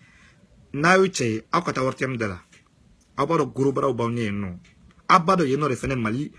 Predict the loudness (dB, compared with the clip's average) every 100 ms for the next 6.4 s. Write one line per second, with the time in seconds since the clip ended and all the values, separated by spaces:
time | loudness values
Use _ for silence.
0 | -10 0 2 2 0 -4 -2 -2 0 -2
1 | -2 -4 -6 -8 -12 -18 -20 -20 -20 -20
2 | -20 0 2 2 2 2 2 2 2 2
3 | 2 0 2 2 2 0 -2 -6 -8 -2
4 | 2 4 4 4 0 -2 -2 0 0 0
5 | -2 2 2 4 0 -2 -6 -6 -8 _
6 | _ -12 2 6